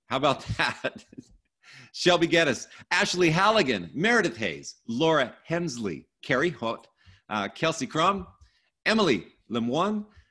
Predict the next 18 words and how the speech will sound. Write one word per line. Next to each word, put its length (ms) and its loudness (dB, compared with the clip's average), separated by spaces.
uh, 220 -2
Corey 460 0
Leonard, 540 -2
Amy 280 2
Liff, 380 0
Denny 520 0
Maldonado, 960 4
Adrienne 400 -2
Malta, 420 -6
Erandi 480 -2
Martinez, 720 -2
Deanna 380 0
Matheson, 680 -4
Lisa 320 -6
McMillan, 640 -6
Pedro 680 0
Ortiz 580 -6
Medina, 600 -6